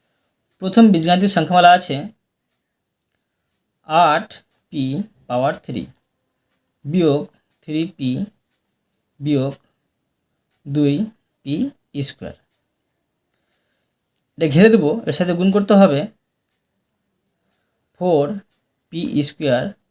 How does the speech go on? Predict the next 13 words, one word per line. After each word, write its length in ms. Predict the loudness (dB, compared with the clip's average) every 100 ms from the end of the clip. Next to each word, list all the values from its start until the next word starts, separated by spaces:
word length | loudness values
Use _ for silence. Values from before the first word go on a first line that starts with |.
| _ _ _ -10
বিয়োগ 320 | -4 -4 -4 -10 -10
পাঁচ। 200 | -10 -10 -18 _ _ _ _ _ _ _ _ _ _ _ _ _ _ _ _ _ -10
তো 80 | -6 -6 -8 _ _ _ 2
চারটে 440 | 2 2 0 -4 -4 -10 _ _ _ -12
বত্রিশ, 580 | -8 -8 -6 -6 -6 -6 -14 _ _ _ _ _ _ _ _ _ _ _
পি 100 | -14 -6
তিনটে 300 | -4 -2 -4 -4 0 2
আর 100 | 0 -2
পি 80 | -4
দুটো, 200 | -4 -6 -10 -14 _ _
তো 60 | -20 -14
পি 120 | -8 -8 -8 _ _
পাঁচটে 320 | -6 -6 -6